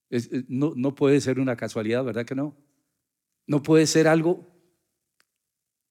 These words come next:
que salió al azar, ¿no? Dios intervino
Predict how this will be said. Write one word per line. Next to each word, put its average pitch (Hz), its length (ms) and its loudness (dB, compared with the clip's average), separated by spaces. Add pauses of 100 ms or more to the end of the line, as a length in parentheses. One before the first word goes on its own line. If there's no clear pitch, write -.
(120)
que 143 120 -2
salió 139 320 0
al 147 120 2
azar, 143 520 -2 (1120)
¿no? 165 220 -10 (260)
Dios 185 360 2
intervino 202 720 2